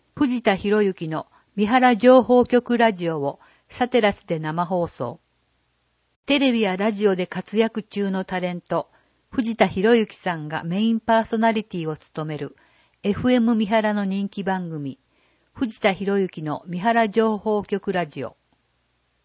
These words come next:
ジェイアール三原駅前のサテラス。清良スクエア内で金曜日に生放送しています。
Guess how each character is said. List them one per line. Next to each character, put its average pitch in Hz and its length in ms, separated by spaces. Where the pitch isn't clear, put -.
ジ 254 120
ェ 262 80
イ 262 140
ア 247 100
ー 220 40
ル 175 160
三 190 140
原 254 240
駅 247 240
前 240 280
の 160 120
サ 233 180
テ - 160
ラ 139 120
ス。 - 240
清 208 220
良 233 140
ス - 160
ク 226 140
エ 214 180
ア 190 60
内 151 240
で 135 300
金 233 260
曜 247 220
日 170 120
に 143 180
生 170 260
放 202 200
送 151 240
し - 120
て - 100
い 131 140
ま 127 120
す。 - 140